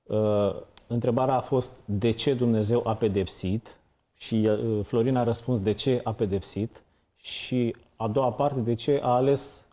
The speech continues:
metoda aceasta, de ce a inundat, de ce a, a, a ales pedeapsa aceasta. Uh, Dumnezeu, dacă ne uităm în Sfânta Scriptură, ori de câte ori este implicat într-o asemenea pedeapsă,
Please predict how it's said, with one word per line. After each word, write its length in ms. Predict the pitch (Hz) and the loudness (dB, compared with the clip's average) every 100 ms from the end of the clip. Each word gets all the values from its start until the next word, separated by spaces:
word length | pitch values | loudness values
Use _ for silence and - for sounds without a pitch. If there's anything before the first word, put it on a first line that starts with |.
| _ | _
metoda 480 | 123 120 127 180 120 | 0 0 2 2 2
aceasta, 440 | 95 - 90 - | -2 -6 -10 -8
de 120 | 92 | -6
ce 300 | 101 - 135 139 | -4 0 0 0
a 140 | 120 | 0
inundat, 600 | 127 135 139 156 117 - | 0 2 2 2 0 -6
de 80 | 110 | -10
ce 180 | - 117 | -4 -2
a, 240 | 117 113 110 | -2 -4 -6
a, 180 | - 110 - _ _ | -8 -8 -8 _ _
a 200 | - 113 | -2 2
ales 380 | 117 131 - - 117 | 2 0 -4 -14 -10
pedeapsa 420 | - 123 120 - | -4 0 0 -2
aceasta. 480 | 110 - 123 - 90 - - - _ _ | -4 -2 -2 -4 -10 -12 -20 -20 _ _
Uh, 420 | - 113 104 95 - - - - | -4 0 0 0 -4 -10 -14 -4
Dumnezeu, 760 | 135 120 117 165 175 165 131 120 | 0 2 4 4 4 2 0 -4
dacă 260 | 110 123 - | -2 -2 0
ne 100 | 113 | 0
uităm 260 | 120 151 147 | 2 0 0
în 60 | |
Sfânta 320 | 123 139 135 | -2 -4 -2
Scriptură, 800 | 131 - 120 - 143 113 98 120 113 | -2 -2 -4 -2 -2 2 2 2 2
ori 160 | 131 147 | 0 2
de 120 | 139 | 0
câte 220 | 143 131 | 0 0
ori 200 | 123 131 | 2 2
este 220 | 127 - | 0 0
implicat 840 | 135 120 - 113 131 127 - - - | -2 -2 -2 -4 0 0 -2 -14 -8
într-o 580 | 117 147 147 120 - 107 | -2 0 0 -2 -2 -2
asemenea 500 | 101 127 131 139 120 | 0 0 0 0 0
pedeapsă, 1000 | 107 - 107 104 98 87 - 98 120 | 0 -2 -4 -2 -2 -4 -6 -4 -2